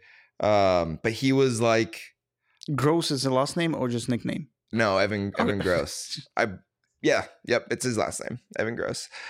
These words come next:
Speaker 1: <laughs> Stupid. Uh, but, uh,
Speaker 2: See, I'm getting better in
Speaker 1: Uh-huh.
Speaker 2: American humor and
Speaker 1: Yeah,
Speaker 2: stuff,
Speaker 1: yeah,
Speaker 2: you know?
Speaker 1: yeah, yeah. I can see that. Yeah, yeah.
Speaker 2: <laughs>
Speaker 1: You're getting there. Your humor is actu-, okay, side note, your humor is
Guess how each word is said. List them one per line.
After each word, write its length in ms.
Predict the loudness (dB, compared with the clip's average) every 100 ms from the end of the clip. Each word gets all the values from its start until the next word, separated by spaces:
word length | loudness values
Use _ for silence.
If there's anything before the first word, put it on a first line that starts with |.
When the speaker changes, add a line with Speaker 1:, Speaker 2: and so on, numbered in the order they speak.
| -4 2
Speaker 1:
<laughs> 2750 | 2 4 4 6 4 6 4 6 4 6 6 6 4 2 0 0 2 2 4 2 4 4 4 4 2 -4
Stupid. 420 | -6 -4 -4 -6 -4 -4 -4 -4 2
Uh, 640 | 4 6 6 4 2 0 -8
but, 540 | -12 -2 2 2 2 2
uh, 440 | 4 6 6 6
Speaker 2:
See, 80 | 6
I'm 140 | 4 4
getting 240 | 4 4
better 240 | 4 4
in 80 | 4
Speaker 1:
Uh-huh. 100 | 4
Speaker 2:
American 400 | 4 4 2 0 -8 -4
humor 400 | 0 2 2 2
and 80 | 4
Speaker 1:
Yeah, 120 | 4
Speaker 2:
stuff, 100 | 6
Speaker 1:
yeah, 140 | 6 4
Speaker 2:
you 60 |
know? 60 | 4
Speaker 1:
yeah, 300 | 6 4 2 -2
yeah. 180 | 2 2
I 80 | 2
can 80 | 0
see 120 | 2
that. 240 | 2 2 -2
Yeah, 440 | -10 -10 -6 -4 -2
yeah. 260 | -4 -4 -4
Speaker 2:
<laughs> 40 |
Speaker 1:
You're 80 | -2
getting 240 | 0 2 2
there. 220 | 2 0 -12 _ _ _ _ _ -20 _ -20 -20 -20 _ _ _ -2
Your 160 | 2 2
humor 360 | 2 2 4
is 180 | 2 -2 0
actu-, 320 | 0 0 -4
okay, 240 | -4 -4 -4 -4
side 300 | 2 2 2
note, 140 | 0 0
your 160 | 0
humor 420 | 0 0 2 0
is 140 | 0